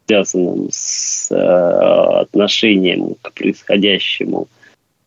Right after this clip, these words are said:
с антивоенной повесткой. И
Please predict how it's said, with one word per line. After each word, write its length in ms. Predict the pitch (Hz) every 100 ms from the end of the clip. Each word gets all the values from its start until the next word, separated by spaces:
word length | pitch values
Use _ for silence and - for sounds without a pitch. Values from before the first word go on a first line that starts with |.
| _ _ _ _ _ _ _
с 40 |
антивоенной 680 | 104 104 117 113 107 98 92
повесткой. 840 | - 101 110 101 - - 110 92 92
И 920 | - - - - 50 - - -